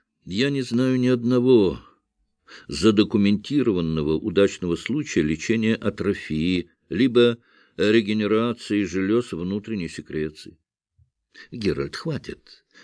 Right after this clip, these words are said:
Наша беседа начинает походить на консилиум. Ты в этом не разбираешься,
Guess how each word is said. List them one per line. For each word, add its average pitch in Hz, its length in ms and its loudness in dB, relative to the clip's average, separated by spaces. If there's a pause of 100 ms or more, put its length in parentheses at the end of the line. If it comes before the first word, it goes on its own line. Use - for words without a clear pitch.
Наша 127 340 -2
беседа 120 460 -4
начинает 113 500 -4
походить 110 460 -4
на 107 100 -2
консилиум. - 680 -6 (720)
Ты 170 140 6
в 104 40 4
этом 69 280 -4
не 85 140 -2
разбираешься, 123 880 -2